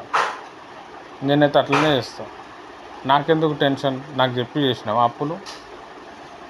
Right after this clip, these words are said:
నాకు చెప్పి నా కోసం చేసినావా? చేసినావు, కట్టుకున్నావు, అయిపోయింది. ప్రార్థన చేస్తా కావాలంటే. నా మోటో ఏంది,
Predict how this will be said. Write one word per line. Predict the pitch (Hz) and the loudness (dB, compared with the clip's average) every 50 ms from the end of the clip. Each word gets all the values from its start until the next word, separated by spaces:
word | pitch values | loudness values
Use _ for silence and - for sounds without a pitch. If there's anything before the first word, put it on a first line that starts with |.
| - - - - - - | -18 -18 -18 -14 -2 2
నాకు | 135 135 127 | 2 2 4
చెప్పి | 123 135 135 135 - 143 | 4 2 0 2 2 4
నా | 131 127 131 | 6 6 6
కోసం | 120 143 131 - 143 131 123 117 | 6 4 2 4 2 2 2 0
చేసినావా? | 110 98 - - 107 107 123 156 196 - - - - - - - - - - - - - - - - - - - - - - - - - - - - - - - - | -2 -4 -4 -2 0 0 0 -2 -4 -8 -16 -18 -20 -20 -20 -20 -20 -18 -18 -18 -18 -18 -18 -18 -18 -18 -18 -18 -18 -18 -18 -18 -18 -18 -18 -18 -18 -18 -6 2 4
చేసినావు, | 143 143 135 - - 156 160 175 | 4 4 4 4 2 0 0 2
కట్టుకున్నావు, | 165 - 135 131 - - - 143 139 160 165 | 2 2 0 0 0 -2 -2 0 2 4 4
అయిపోయింది. | 143 127 120 107 - 127 117 113 110 110 110 117 - - | 4 4 2 0 -2 -2 -2 -2 -4 -6 -8 -10 -8 0
ప్రార్థన | - 131 139 143 143 160 170 170 156 | 4 4 4 6 4 2 0 2 2
చేస్తా | 147 143 139 - 143 | 2 0 2 2 0
కావాలంటే. | 127 120 113 110 110 107 104 104 104 101 - - - - - - - - - - - - - - - - - - - - - - - - - - - - - - - | 2 4 6 4 4 4 2 0 -2 -4 -8 -14 -16 -16 -18 -18 -18 -18 -18 -18 -18 -18 -18 -18 -18 -18 -18 -18 -18 -18 -18 -18 -18 -18 -18 -18 -18 -18 -14 -6 0
నా | 135 131 131 | 2 2 4
మోటో | 131 131 139 147 151 - 165 160 | 6 8 8 8 8 6 6 6
ఏంది, | 156 151 151 147 147 147 147 143 139 151 | 6 6 6 4 4 4 2 2 0 -2